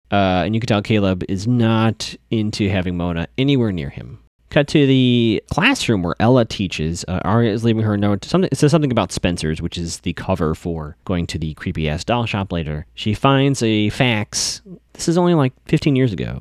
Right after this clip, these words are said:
but there's a fax cover sheet. "Can you send over Arya's transcript?" Arya reveals, "It's a boarding school for girls,"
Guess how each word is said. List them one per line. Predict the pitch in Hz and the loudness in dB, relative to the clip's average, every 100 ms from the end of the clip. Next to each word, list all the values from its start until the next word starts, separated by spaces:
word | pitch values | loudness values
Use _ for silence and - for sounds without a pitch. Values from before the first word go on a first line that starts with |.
| - | -6
but | 107 | -2
there's | 110 | -2
a | - | 0
fax | 123 120 - | 2 0 0
cover | 117 104 | 0 0
sheet. | - 101 92 _ - | 0 -2 -2 _ -2
"Can | 147 165 | 2 4
you | 175 | 4
send | 156 143 135 | 4 2 4
over | 123 131 | 4 2
Arya's | 117 117 113 | 2 2 0
transcript?" | - 185 240 247 - 92 82 - | 0 0 2 0 0 -2 -2 -4
Arya | 95 101 101 95 _ | -2 2 2 0 _
reveals, | - 98 104 190 123 87 107 - _ 80 | -6 -2 0 2 2 2 -4 -6 _ -12
"It's | 80 | -4
a | 117 | -4
boarding | 101 117 147 | 2 4 4
school | 156 - 147 151 | 2 4 4 4
for | 170 156 | 2 2
girls," | 110 107 107 101 87 67 52 - | 2 2 2 0 -2 -6 -10 -14